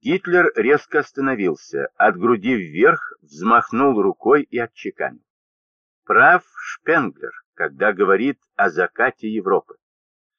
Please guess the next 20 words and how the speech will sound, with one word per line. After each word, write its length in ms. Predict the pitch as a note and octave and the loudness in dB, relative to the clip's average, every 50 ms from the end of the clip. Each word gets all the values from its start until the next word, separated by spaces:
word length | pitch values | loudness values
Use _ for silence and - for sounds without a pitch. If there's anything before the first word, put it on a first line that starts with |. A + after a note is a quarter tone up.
| _ _ _ _ _ | _ _ _ _ _
Но 400 | F2 F#2+ A2+ C3+ D3 C#3 - - _ _ | -4 0 2 4 4 4 2 0 _ _
погибнут 720 | - A2 A2 A2 E2+ G#2+ F#3+ A3+ F#3 D3 D3 C3 A2 - - _ - - - | 0 0 0 0 0 -4 -6 -6 -4 -2 -2 -2 -2 -2 -4 _ -20 -12 -4
расово 560 | - G#2+ A#2 E3+ G3 F#3 - - - E3+ D#3 | 0 2 4 4 2 2 -2 -6 -4 -2 -2
неполноценные 1000 | D#3+ D#3+ D#3+ D#3+ - D#3+ D#3+ D#3+ D#3+ D#3 - - F3+ E3 C#3 G#2+ F2 D#2 C#2+ C#2 | -2 -2 -4 0 0 0 2 2 0 -2 -4 -4 -2 0 0 0 -2 -4 -6 -8
народы, 400 | C2 C2 C2 B1 A#1+ A1 - - _ _ _ _ _ _ _ _ _ _ _ | -6 -6 -6 -6 -6 -8 -12 -16 _ _ _ _ _ _ _ _ _ _ _
те, 180 | - C3 D#3 | 0 2 2
кто 240 | D#3 - _ - D3 | 2 0 _ -2 0
не 180 | D3 D3+ D3 C3+ | 0 0 -2 -2
сумеет 680 | - _ C#3+ C3 B2+ A#2+ C3 D3+ D3+ D3+ D3+ C#3 - _ - _ _ | -4 _ -2 -2 0 0 2 2 2 2 0 -2 -4 _ -20 _ _
выдвинуть 800 | F#2+ F2 D2 D#2 B2 D#3+ E3 C#3+ C#3 D3+ D#3 D3+ D3+ C#3+ - _ _ | -8 -8 -2 0 0 0 0 0 -4 -2 0 0 0 -2 -4 _ _
умных 500 | - C#3 E3 D#3+ D3+ D3+ D3+ C#3+ - B2 | -2 0 0 0 0 -2 -2 -2 -4 -6
и 40 | |
смелых 460 | A#2+ - - A2+ C3 C#3 C3+ B2+ - - | -8 -6 -4 -2 0 2 2 0 0 0
вождей, 480 | A#2+ B2 A2+ - _ F#2+ E2 C#2+ - _ _ _ _ _ _ _ _ _ _ _ _ _ _ _ | -2 -2 -2 -4 _ -6 -6 -6 -8 _ _ _ _ _ _ _ _ _ _ _ _ _ _ _
кто 140 | - B2 | 2 2
не 180 | C3 C3 B2+ A#2+ | 2 4 2 0
сможет 560 | - - - G#2+ B2 D3+ D3 C#3+ D3 - _ | -4 -4 -2 2 2 2 4 2 0 -4 _
правильно 680 | _ - F#2+ G#2 B2+ D3 D3+ D3+ D3 C#3+ C#3+ C#3 C#3 C3+ | _ 0 2 4 4 4 4 2 0 -2 -2 -2 -2 -2
организовать 840 | - - G#2+ G#2+ G2+ G2+ A2 A2 G#2+ F#2+ G#2+ A2 A#2+ A#2+ A2+ - _ | 0 0 0 0 0 -2 -2 -4 -2 0 2 2 2 2 0 -2 _
труд 380 | - F2+ D#2 G2 C#3 D#3 - | -4 -2 0 0 0 0 -2